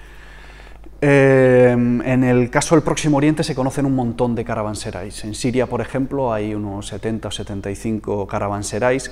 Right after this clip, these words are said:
y son prácticamente todos de entre el siglo doce y el siglo quince. Eh, empiezan los primeros en el siglo once y continúan hasta la actualidad. Hoy en día sigue habiendo algo parecido a caravanserais,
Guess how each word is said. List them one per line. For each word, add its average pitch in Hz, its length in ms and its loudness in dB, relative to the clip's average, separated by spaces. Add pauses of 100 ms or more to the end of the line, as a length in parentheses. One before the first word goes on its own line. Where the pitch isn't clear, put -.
y 127 140 -2
son 156 360 -2
prácticamente 147 600 -2
todos 156 440 -4 (640)
de 110 680 0
entre 104 380 -4
el 101 80 -4
siglo 123 540 0
doce 135 580 -2
y 117 80 0
el 107 160 -2
siglo 113 640 0
quince. 101 640 -6 (160)
Eh, 101 500 -6 (160)
empiezan 131 600 -2
los 127 140 -4
primeros 127 460 -4
en 113 60 -8
el 110 100 -8
siglo 131 260 -6
once 170 380 -6 (480)
y 139 200 0
continúan 131 460 2
hasta 135 200 -2
la 120 100 0
actualidad. 120 460 0
Hoy 120 160 0
en 110 120 -4
día 120 160 0
sigue 117 200 -2
habiendo 113 480 0
algo 117 280 2
parecido 113 420 2
a 110 40 0
caravanserais, 120 880 0